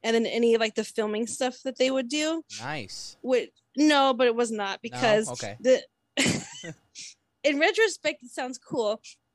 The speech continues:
Speaker 1: but that meant that every night I was there, I had to work a full eight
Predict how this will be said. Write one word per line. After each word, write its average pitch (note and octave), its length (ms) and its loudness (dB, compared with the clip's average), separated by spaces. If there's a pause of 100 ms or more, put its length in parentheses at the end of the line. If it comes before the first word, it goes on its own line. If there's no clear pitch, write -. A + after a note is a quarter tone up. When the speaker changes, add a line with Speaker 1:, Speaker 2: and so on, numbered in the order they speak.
Speaker 1:
but C4 420 2 (320)
that C#4+ 180 2
meant C4+ 240 -2
that A3 140 -2
every A#3+ 200 -2
night B3+ 200 -2
I A3+ 60 -2
was A3+ 140 -4
there, A3 160 -2
I G#3+ 40 -4
had A3 220 -6
to G#3 60 0
work G#3 220 -6
a - 40 -20
full - 340 -4
eight A#3 300 0